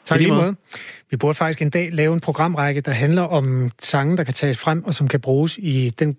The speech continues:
Speaker 1: kontekst, som vi lever i lige præcis nu. Altså, jeg nævnte lige Malurt, ikke?
Speaker 2: Ja.
Speaker 1: Øh, legendarisk rockband fra firserne. Og, øh, altså, de har sådan et nummer, der hedder C P R. Har du tjekket mit C P R? Og det er den der med, hvordan man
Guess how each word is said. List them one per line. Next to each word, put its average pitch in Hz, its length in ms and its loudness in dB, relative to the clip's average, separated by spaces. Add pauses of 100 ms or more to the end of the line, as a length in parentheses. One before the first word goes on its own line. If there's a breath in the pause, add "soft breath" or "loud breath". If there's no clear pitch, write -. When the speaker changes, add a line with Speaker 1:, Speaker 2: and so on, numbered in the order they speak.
(120)
Speaker 1:
kontekst, 151 480 -2
som 131 140 -2
vi 131 40 -2
lever 143 260 2
i 135 80 -2
lige 135 140 0
præcis 135 380 0
nu. 135 140 4 (280)
Altså, 151 200 2 (260)
jeg 165 80 2
nævnte 160 220 4
lige 165 120 2
Malurt, 147 400 2
ikke? 147 220 -2 (140)
Speaker 2:
Ja. 156 160 -2 (220)
Speaker 1:
Øh, 151 100 4
legendarisk 135 480 0
rockband 139 380 0
fra 117 320 -2
firserne. 131 420 0 (720 loud breath)
Og, 147 340 2
øh, - 80 2
altså, - 320 -10
de 160 60 0
har 151 80 2
sådan 165 120 0
et 160 40 4
nummer, 170 160 2
der 139 60 -2
hedder 131 160 0
C 165 260 0
P - 60 -6
R. 135 240 0 (360)
Har 170 100 2
du 151 80 -6
tjekket 151 320 0
mit 143 160 2
C 147 240 -2
P - 40 -8
R? 117 280 0 (840)
Og 143 60 -2
det - 40 2
er 180 120 2
den 175 80 2
der 165 80 2
med, 156 140 2
hvordan 147 200 0
man 156 200 0